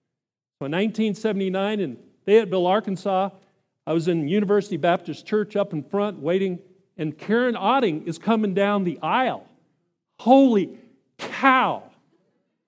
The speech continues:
She had this wedding dress on, and and I, you know, I was just hyperventilating, p-, hoping I wouldn't pass out. And she comes there, she comes into my life at the presence of,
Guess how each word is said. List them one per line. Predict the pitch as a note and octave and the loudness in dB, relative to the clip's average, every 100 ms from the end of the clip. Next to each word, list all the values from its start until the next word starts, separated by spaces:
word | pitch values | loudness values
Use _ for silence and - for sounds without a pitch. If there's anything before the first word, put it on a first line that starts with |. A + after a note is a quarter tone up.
| _ _ | _ _
She | - - B3 A#3+ | -14 0 4 6
had | A3+ A3 | 4 2
this | F3 E3 | 0 -4
wedding | D#3+ G#3 B3 A3 | 0 0 2 2
dress | F#3 E3 - | 0 0 -2
on, | F3 E3 D3+ | -4 -2 -4
and | C3 - _ _ _ _ | -6 -12 _ _ _ _
and | D#3 F3+ | -4 -2
I, | A3+ | -2
you | - F3+ | -4 -2
know, | G3 | 0
I | F3+ A#3+ | 0 0
was | G3 | -2
just | D3+ - | -6 -2
hyperventilating, | G3 G3 D#3+ G3 A#3 G#3 F#3+ D#3+ - | -2 -2 -4 -2 -2 -2 -2 -4 -8
p-, | G3 | -8
hoping | - A#3+ C4+ G#3 | 2 4 4 2
I | F#3 | 2
wouldn't | G3+ F#3 F3 | 2 0 0
pass | A3 A3+ B3 | 0 0 0
out. | A#3+ D4+ B2+ - - _ _ _ _ _ _ _ _ _ | 2 2 -2 -10 -20 _ _ _ _ _ _ _ _ _
And | E3+ | -6
she | - | -4
comes | F#3 A#3 C#4 | 0 2 4
there, | B3 F#3+ | 4 2
she | G3+ | 0
comes | D#3+ A3 A#3+ A3 | -2 0 0 -2
into | F#3+ G#3 | 0 0
my | F#3 F3 | 2 2
life | F3 A3 B3 A#2+ - _ _ _ _ _ _ _ _ _ _ D#3 | 0 0 -2 -6 -16 _ _ _ _ _ _ _ _ _ _ -8
at | D#3 | -8
the | |
presence | - A3+ A#3 G3+ - | 0 2 4 0 -4
of, | E3 D#3 | -8 -10